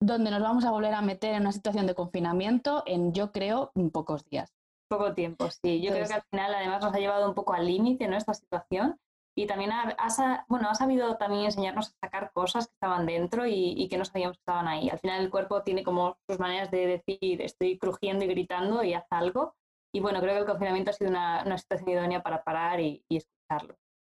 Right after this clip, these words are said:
Speaker 1: Mm, yo siempre he defendido la teoría de que la naturaleza nos ha obligado a parar para que miremos en esos lugares donde es muy incómodo mirar,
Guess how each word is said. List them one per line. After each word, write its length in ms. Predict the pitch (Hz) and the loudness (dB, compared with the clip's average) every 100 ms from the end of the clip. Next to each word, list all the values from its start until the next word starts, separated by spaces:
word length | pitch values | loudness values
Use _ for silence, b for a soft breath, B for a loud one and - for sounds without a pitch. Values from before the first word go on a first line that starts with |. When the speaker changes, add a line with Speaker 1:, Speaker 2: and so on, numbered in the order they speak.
| _ | _
Speaker 1:
Mm, 240 | 226 208 196 | 0 2 2
yo 100 | 202 | 0
siempre 640 | 220 208 208 196 185 180 | 0 0 0 2 2 2
he 60 | 196 | 0
defendido 440 | 202 202 196 196 | 0 0 0 2
la 120 | 190 175 | 0 0
teoría 260 | 185 190 | 0 0
de 80 | 196 | 0
que 100 | 190 | -2
la 100 | 175 | 0
naturaleza 540 | 175 175 185 185 185 214 | 0 0 0 0 0 0
nos 200 | 185 190 | 0 0
ha 80 | 185 | 0
obligado 320 | 196 196 190 | 2 2 0
a 100 | 180 | 0
parar 280 | 180 175 185 | -2 -2 -2
para 200 | 196 185 | -2 0
que 100 | 185 | 0
miremos 380 | 180 175 190 202 | 0 0 0 0
en 80 | |
esos 220 | 185 208 196 | 0 0 0
lugares 400 | 185 180 190 196 | 0 0 0 0
donde 420 | 185 180 170 - _ _ _ 214 | 0 0 -2 -6 _ _ _ 2
es 120 | 208 | 4
muy 180 | 240 196 | 4 2
incómodo 520 | 185 190 185 175 165 | 0 0 0 0 2
mirar, 420 | 165 190 208 | 2 2 0